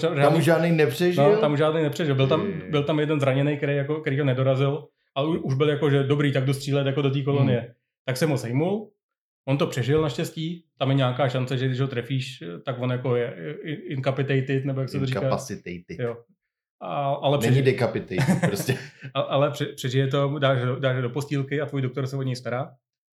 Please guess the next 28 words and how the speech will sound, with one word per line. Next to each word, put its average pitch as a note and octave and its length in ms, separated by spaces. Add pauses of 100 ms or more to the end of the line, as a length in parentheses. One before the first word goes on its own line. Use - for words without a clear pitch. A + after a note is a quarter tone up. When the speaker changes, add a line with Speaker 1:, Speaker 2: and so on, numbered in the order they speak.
(720)
Speaker 2:
<clears throat> D3 180 (400)
No, F3+ 100
tak F3 140
to - 80
přežil, F3+ 400
vyléčil D3+ 420
se, D#3 340 (800)
u-, E3+ 160
už, C3+ 180 (100)
už C3+ 100
se C3+ 100
uklidnil, D3+ 480
vylo-, C#3 320
vyr-, C3+ 240
vyrobil C3 320
pak B2 160
další A#2+ 260
krásnou C#3 320
sochu. D3+ 360
<laughs> - 60 (1080)
Speaker 1:
A A#2 80
je A#2+ 60
tam, B2+ 280
vidíš, B2+ 500
čeho B2 260
je E3 60
to F#3 140
socha? F3 380